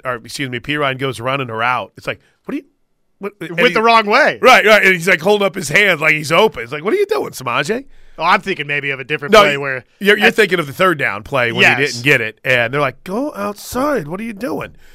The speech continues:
Speaker 1: But, yeah, I, r-, no hate. Congratulations to the Bengals, but I just, I can't help but think a couple of plays. Well, it's football, man. A couple plays make all the difference.
Speaker 2: All I ask everyone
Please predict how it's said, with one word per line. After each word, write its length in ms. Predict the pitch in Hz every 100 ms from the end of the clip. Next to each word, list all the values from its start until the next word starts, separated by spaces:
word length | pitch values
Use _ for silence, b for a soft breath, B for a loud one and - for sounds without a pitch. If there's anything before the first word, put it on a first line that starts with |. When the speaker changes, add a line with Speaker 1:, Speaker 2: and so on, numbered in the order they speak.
| b
Speaker 1:
But, 200 | 147 170 170
yeah, 100 | 185
I, 120 | 185 180 175
r-, 100 | 202 160 135 _ _
no 180 | 175 156
hate. 260 | 131 110 - _ - -
Congratulations 840 | - 131 156 156 143 143 131 131 -
to 60 |
the 60 | 120
Bengals, 480 | 117 117 117 120 98
but 140 | 107
I 100 | 113
just, 360 | 113 110 - _ B B B B B B
I 80 | 147
can't 260 | - 165
help 180 | 143 147
but 120 | 123
think 240 | 110 127 117
a 60 |
couple 400 | 113 - 143 131
of 100 | 120
plays. 380 | - 123 117 113
Well, 260 | 202 175 151
it's 160 | 139 -
football, 420 | 196 170 - 76
man. 260 | 95 98 117
A 40 |
couple 240 | - 127 104
plays 260 | 123 107
make 220 | 113 104 104
all 80 |
the 80 | 95
difference. 180 | 82 -
Speaker 2:
All 180 | 226 269
I 120 | 262
ask 400 | 240 226 220 -
everyone 720 | 220 208 202 202 202 202 202